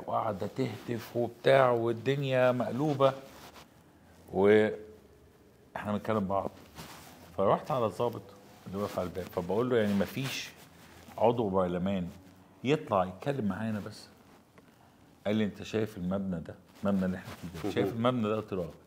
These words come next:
Speaker 1: قال لي: "انا الكائن الوحيد في المبنى ده، احنا نقدر حد، مفيش اي حد في المبنى ده غيري، انا اللي واقف على الباب بس."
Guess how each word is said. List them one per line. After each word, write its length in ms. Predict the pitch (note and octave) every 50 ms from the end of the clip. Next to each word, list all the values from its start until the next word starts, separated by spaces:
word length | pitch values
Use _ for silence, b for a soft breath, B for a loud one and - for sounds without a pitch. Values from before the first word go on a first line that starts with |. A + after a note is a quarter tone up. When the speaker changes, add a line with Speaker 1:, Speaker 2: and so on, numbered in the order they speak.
| - -
Speaker 1:
قال 80 | G#2+
لي: 140 | G#2+ G#2 G#2+ - -
"انا 180 | A2+ A2+ A#2+ A#2
الكائن 600 | A2 F#2 - - - - A#2+ B2 A#2+ A#2+ A2+ G#2
الوحيد 380 | G2+ F#2 F2+ - - - A2
في 120 | G#2 - -
المبنى 220 | F2 D#2+ D#2 D#2+ D2+ D2+ D2+ D2 C#2+
ده، 60 | - - b b b b b b b b b b b b - -
احنا 180 | - - G2+ G2+
نقدر 260 | A2+ A#2+ G#2+ G#2+ F#2+
حد، 200 | - - F2 E2 - - -
مفيش 200 | - - - - - - _ -
اي 180 | A#2 A#2 A2
حد 240 | - - A2+ G2+ F2+
في 120 | - -
المبنى 340 | F#2 F2+ F#2+ G2 G2 - G2+ F#2
ده 60 | G2+ G#2
غيري، 360 | F#2+ G2+ G2 F#2 E2 D#2+ D2+ - - -
انا 140 | F#2+ F#2+ F#2+
اللي 120 | F2+ F2
واقف 180 | F2+ E2+ - F2
على 80 | E2 D2+
الباب 180 | C#2+ D2+ D#2 D2 - - -
بس." 140 | - -